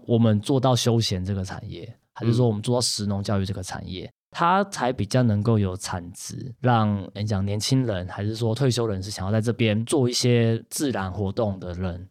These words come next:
Speaker 1: 他能够有稳定的收入来源。那当然前提是如果他不缺钱，其实做这些也很开心，那我觉得无妨。
Speaker 2: 是啦。
Speaker 1: 但是如果是一个年轻人要回来，他工作是一定要有前途，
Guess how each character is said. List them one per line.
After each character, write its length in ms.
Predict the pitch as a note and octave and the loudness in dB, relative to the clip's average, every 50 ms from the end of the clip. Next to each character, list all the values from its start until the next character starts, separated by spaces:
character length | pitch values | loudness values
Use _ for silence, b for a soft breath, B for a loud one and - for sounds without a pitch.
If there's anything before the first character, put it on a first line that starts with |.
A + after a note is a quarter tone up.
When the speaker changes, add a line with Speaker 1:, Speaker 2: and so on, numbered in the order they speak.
| _ | _
Speaker 1:
他 140 | - - C3 | -4 -2 -2
能 180 | C#3+ C3 A2 G#2+ | 0 0 0 0
够 140 | B2 B2 | 2 2
有 120 | A2 G2 F#2+ | 2 2 2
稳 240 | G2 G2+ F#2 E2+ F2+ | 0 -2 -4 -6 -4
定 240 | - B2 A2 G2 F2 | -2 0 0 0 0
的 240 | G2 F2 D#2 D2+ - | -4 -8 -8 -8 -8
收 240 | - - G2+ F#2+ | -4 -2 -2 -2
入 60 | F#2+ F2+ | -2 -2
来 100 | E2+ - | -6 -8
源。 100 | E2+ F#2 | -4 0
那 100 | C#3 E3 | 0 2
当 120 | D#3+ F3+ F3+ | 2 2 2
然 60 | E3 | 2
前 160 | - - C#3 | 2 2 2
提 120 | C#3+ C#3 C3+ | 4 2 2
是 240 | C3 D3+ D3+ C#3+ | 4 4 4 4
如 100 | C3+ C3+ | 4 4
果 80 | D3 C#3+ | 4 2
他 40 | C#3 | 2
不 120 | C3+ C#3+ | 2 0
缺 160 | A#2+ - C3 | 0 2 2
钱， 180 | B2 - G#2+ G2 | 2 2 0 -4
其 140 | F#2 G2 G2+ | -2 -2 -2
实 80 | G2 | -2
做 180 | F#2+ - B2 A#2 | 0 2 2 2
这 80 | A#2 A2 | 4 2
些 160 | G#2 G#2+ G#2 | 2 2 0
也 120 | G#2 G2+ F2+ | 0 0 -2
很 80 | F2 | -4
开 160 | F2 - F#2 | -6 -6 -6
心， 260 | F2+ F2 F2+ F2+ F2 G#2 | -6 -6 -8 -8 -8 -6
那 120 | - A2 G#2 - | -4 -4 -4 -2
我 100 | - G2+ | -2 0
觉 100 | G2 A2 | 2 4
得 80 | A2 | 4
无 140 | G2 F#2+ F#2+ | 4 2 0
妨。 200 | G2 - F2+ F2 - _ | -2 -4 -8 -10 -10 _
Speaker 2:
是 400 | - - - - - C3+ A2+ G2+ | -12 -10 -6 -4 -2 0 0 -2
啦。 260 | F2 E2 - - A2 - - | -2 -4 -8 -12 -14 -8 -2
Speaker 1:
但 80 | D3 | 0
是 80 | E3+ F#3+ | 2 2
如 80 | G3 F3+ | 4 2
果 100 | D3+ C3 | 2 2
是 180 | - D#3 D3+ | 2 0 0
一 60 | C#3+ C3+ | 0 2
个 520 | - C3+ B2 A#2 A2+ G#2+ G#2 G2 F#2 - - _ _ | 2 2 4 4 4 4 2 0 -2 -6 -8 _ _
年 200 | - B2+ B2 C3 | 0 2 2 2
轻 220 | B2 - D3+ D3+ | 2 2 2 4
人 140 | C3+ A2 G#2 | 4 4 4
要 120 | A2+ A2 G2 | 2 0 -2
回 220 | - - E2 D#2+ | -4 -6 -8 -8
来， 300 | D#2 D#2+ - - - - - A#2+ | -8 -10 -10 -12 -12 -12 -8 -2
他 260 | A#2 B2 B2 A#2+ B2 B2 - - | 0 2 2 2 0 -2 -4 -2
工 160 | - B2+ B2+ | 0 2 2
作 140 | B2+ C3 A#2 | 4 4 4
是 100 | A2+ A#2 | 4 2
一 60 | G#2 | 2
定 140 | G2 G#2+ A2 | 2 2 2
要 100 | A2 F#2+ | 0 0
有 60 | F2+ | -2
前 220 | A2 - - C#2 F2 | -6 -10 -12 -12 -12
途， 240 | G#2 A#2+ - - | -12 -12 -12 -14